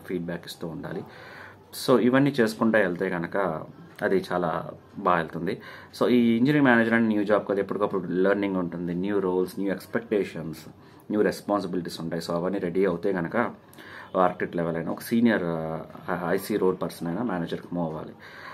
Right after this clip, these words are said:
So ఇవన్నీ మనం మన దగ్గర ఉండాలి. మనం ఎప్పుడు ఇది starting from scratch, ఏ ప్రతిదీ కొత్తగా నేర్చుకున్నట్టు ఉంటుంది. మనం ఎప్పుడు బ్యాలెన్స్‌గా ఉండాలి, ఎక్కడ ఇష్యూస్ రాకుండా. ట్రైనింగ్స్ అయినా, మెంటర్‌షిప్ అయినా, బుక్స్ అయినా, మిస్టేక్స్ అవాయిడ్ చేయాలి ఏదన్నా,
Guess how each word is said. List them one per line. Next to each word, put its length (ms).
So 60
ఇవన్నీ 300
మనం 460
మన 160
దగ్గర 220
ఉండాలి. 440
మనం 200
ఎప్పుడు 240
ఇది 100
starting 760
from 180
scratch, 420
ఏ 80
ప్రతిదీ 360
కొత్తగా 320
నేర్చుకున్నట్టు 540
ఉంటుంది. 280
మనం 180
ఎప్పుడు 380
బ్యాలెన్స్‌గా 500
ఉండాలి, 240
ఎక్కడ 160
ఇష్యూస్ 400
రాకుండా. 460
ట్రైనింగ్స్ 400
అయినా, 200
మెంటర్‌షిప్ 600
అయినా, 220
బుక్స్ 360
అయినా, 300
మిస్టేక్స్ 500
అవాయిడ్ 480
చేయాలి 540
ఏదన్నా, 380